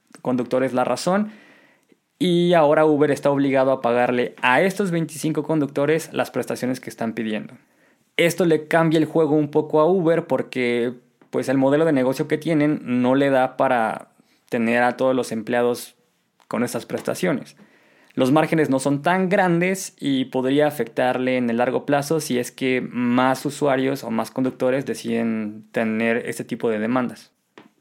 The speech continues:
Habría que ver cómo se las arregla Uber para seguir operando en esta región del mundo. Ya hubo otros problemas en los que le habían quitado la licencia y habían sacado a Uber de Reino Unido, entonces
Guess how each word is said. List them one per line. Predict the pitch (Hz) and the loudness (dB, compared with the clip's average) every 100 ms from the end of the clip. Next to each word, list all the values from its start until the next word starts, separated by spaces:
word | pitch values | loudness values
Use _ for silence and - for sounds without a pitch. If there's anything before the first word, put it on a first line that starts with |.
| - | 2
Habría | 139 147 160 | 4 4 4
que | 165 | 2
ver | 165 165 170 - _ _ _ - 143 | 4 4 2 -2 _ _ _ -4 0
cómo | 147 | 2
se | 156 | 4
las | 139 131 | 2 0
arregla | 127 143 147 | 0 2 4
Uber | 151 147 151 147 | 4 4 2 2
para | 127 120 120 120 117 117 - | 2 2 2 2 0 -4 -4
seguir | 127 139 | -2 2
operando | 151 139 127 131 | 2 4 2 2
en | 131 | 2
esta | 127 127 135 131 127 120 - _ | 0 0 0 2 2 -2 -8 _
región | - 139 120 139 143 | -4 -2 0 2 2
del | 139 | 4
mundo. | 143 175 185 185 214 - _ _ _ _ | 4 2 2 0 -2 -8 _ _ _ _
Ya | - 117 143 151 160 165 | -8 0 4 4 4 4
hubo | 160 143 151 151 - | 2 2 2 2 0
otros | 135 135 139 | -2 -2 -4
problemas | 135 131 139 143 | -2 0 0 0
en | 131 | -4
los | 113 | -6
que | - 113 | -4 -2
le | 110 | 0
habían | 117 120 | 0 -2
quitado | 120 120 120 120 | -4 0 0 0
la | 110 | -2
licencia | 107 - 160 165 165 | -4 -2 -2 0 0
y | 135 | 0
habían | 107 113 | -2 -6
sacado | 117 - 117 | -8 -4 0
a | 117 | 0
Uber | 117 113 | 0 -4
de | - | -4
Reino | 117 117 | -4 -4
Unido, | 123 165 | -2 -2
entonces | 165 151 151 156 156 | 0 0 -2 -2 -4